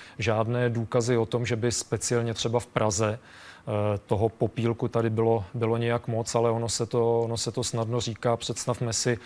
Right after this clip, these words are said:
kdybyste to měl na starosti, eh, tu leteckou dopravu a něco se, nedej bože, stalo, tak,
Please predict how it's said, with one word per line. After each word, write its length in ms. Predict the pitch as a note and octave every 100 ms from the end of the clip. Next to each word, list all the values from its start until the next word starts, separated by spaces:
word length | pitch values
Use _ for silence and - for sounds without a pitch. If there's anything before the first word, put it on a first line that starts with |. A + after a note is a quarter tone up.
| - -
kdybyste 340 | A2+ A2+ -
to 140 | A2+ A#2+
měl 160 | A#2+
na 100 | A#2+
starosti, 680 | A2+ - A#2 A2 - B2 A#2+ - - - - A2
eh, 40 |
tu 120 | G#2
leteckou 480 | A2+ A2 A#2 - B2
dopravu 420 | A#2 - A#2 A#2+
a 40 | B2
něco 260 | A#2 -
se, 180 | B2 B2
nedej 240 | A#2+ A#2 A#2
bože, 260 | A#2 A#2+
stalo, 380 | - - A#2 A#2
tak, 400 | A#2 A#2 - -